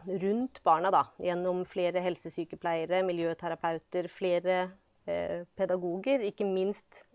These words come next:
flere mindre stressa lærere, og gi lærerne mer tid, mindre grupper. Ehm, samtidig så styrker vi jo, eh, både den kommunale og den fylkeskommunale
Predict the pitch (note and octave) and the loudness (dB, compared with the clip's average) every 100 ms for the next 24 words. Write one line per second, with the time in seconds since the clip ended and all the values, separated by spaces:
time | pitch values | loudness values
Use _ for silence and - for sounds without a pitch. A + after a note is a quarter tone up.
0 | B3+ - G3 F3 F#3 F3+ F3+ F3 G3 A3 | -20 -8 -4 0 0 0 -4 -2 -2 -2
1 | - A3+ - F#3 F#3 D#3+ D#3+ C4+ F#4 B3+ | -4 -4 -2 2 2 2 -2 0 4 4
2 | G#3 G3+ G3+ F3 E3+ E3+ F3+ F#3+ F#3+ F3+ | 4 4 6 4 2 0 2 2 0 0
3 | E3 E3 G3+ - G#3+ D#4+ F4 _ - - | -2 -2 -6 -4 -2 -2 -4 _ -20 -20
4 | - F#3 F#3 G3 G#3 G#3 G3 _ _ G3+ | -4 0 0 0 -2 -2 -6 _ _ 4
5 | B3+ C#4 - - - - - - - G3+ | 4 2 -20 -20 -20 -20 -20 -20 -4 2
6 | G3 G3 F#3+ G3 G3 G3 F#3+ F#3+ A#3 A3+ | 2 2 0 -2 -4 -6 -6 0 0 0
7 | F#3+ A3 B3 - A#3+ G3 - D#3 F3 F#3 | -4 -4 -6 -6 -6 -6 -10 -6 -2 -2
8 | G3 F3+ - A3+ F#3+ F#3 F#3 F#3 E3+ F3 | -2 -6 -14 -4 -2 -2 -4 -4 -4 -6
9 | F#3 F3+ F3 F3+ D3+ D3 F3 - D#3 E3 | -6 -4 -4 -4 -4 -2 -4 -2 -4 -4
10 | F3+ E3 D#3 - D#3 D#3 D3 D3 D3+ D3+ | -6 -6 -8 -10 -8 -6 -6 -6 -6 -10